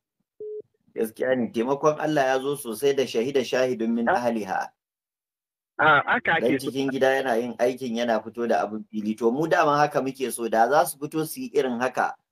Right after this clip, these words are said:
Speaker 1: sun hutar da mutane. Amma su rinka yi wa mutane dungu, suna cewa wai san annabi ne, wai sa-, hailala ce da istighfari, wai shine ɗariƙa. A'a.
Speaker 2: Hmm.
Speaker 1: Abin da Tamal Matu yake yi shine zahirin ɗariƙa.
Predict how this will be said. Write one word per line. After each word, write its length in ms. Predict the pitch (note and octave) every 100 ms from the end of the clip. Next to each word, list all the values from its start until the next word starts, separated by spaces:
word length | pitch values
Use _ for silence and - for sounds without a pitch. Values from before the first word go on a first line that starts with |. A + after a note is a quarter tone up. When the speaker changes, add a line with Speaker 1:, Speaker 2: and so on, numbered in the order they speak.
| -
Speaker 1:
sun 240 | - D#3 D#3
hutar 340 | D#3+ E3 D#3
da 80 | C#3
mutane. 440 | B2 B2 A2 G#2 G2+
Amma 300 | A2+ C#3+ F3
su 100 | D#3
rinka 240 | E3 D#3+
yi 60 | C#3+
wa 60 |
mutane 520 | C3+ D3+ C#3 C#3+ D3
dungu, 540 | C3+ B2+ A#2+ B2 C3+ A#2+ _ _ _ -
suna 320 | - D#3 C#3+
cewa 260 | D#3 C#3 B2+
wai 140 | C3+ C#3
san 200 | E3 D#3
annabi 400 | D#3 A#2+ C3 C3+
ne, 200 | B2+ C3
wai 240 | C3+ C3+ C#3
sa-, 240 | B2+ B2 A2+
hailala 560 | A#2+ C3+ D3 D3 B2+
ce 180 | A2 C#3+
da 80 | C3
istighfari, 760 | B2 C3+ C3 A2+ A2 C3 C3 A#2+
wai 140 | B2+
shine 320 | B2+ C3+ B2+
ɗariƙa. 400 | A2 A2 A#2+ A2
A'a. 540 | G#2+ - G#2+ G#2 G#2+ F#2+ _ _ _ _ _ -
Speaker 2:
Hmm. 60 | -
Speaker 1:
Abin 240 | C3+ F#3
da 100 | D3
Tamal 300 | C#3 D#3 C#3+
Matu 240 | C3 C#3+ C3+
yake 160 | C3 -
yi 180 | B2+ B2
shine 400 | A2 C3+ C#3+ B2+
zahirin 600 | G#2 A#2+ C3+ B2+ A2+ A#2
ɗariƙa. 560 | A2+ G#2 G2+ G#2 F2+ D2+